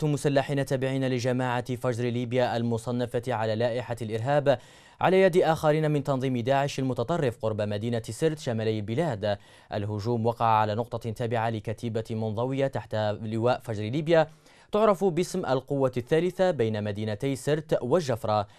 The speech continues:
حيث قام مسلحو تنظيم داعش بذبح عناصر فجر ليبيا واستولوا على معداتهم وسياراتهم.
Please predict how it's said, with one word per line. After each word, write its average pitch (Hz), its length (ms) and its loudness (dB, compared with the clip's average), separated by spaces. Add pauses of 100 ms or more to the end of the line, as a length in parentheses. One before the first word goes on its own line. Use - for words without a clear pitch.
(140)
حيث 110 280 -4
قام 113 420 0
مسلحو 110 420 -4
تنظيم 104 380 -4
داعش 127 340 -2
بذبح 110 540 -4
عناصر 110 460 -4
فجر 107 260 -6
ليبيا 147 460 2 (320)
واستولوا 180 600 4
على 135 200 2
معداتهم 135 960 0
وسياراتهم. 117 1160 -2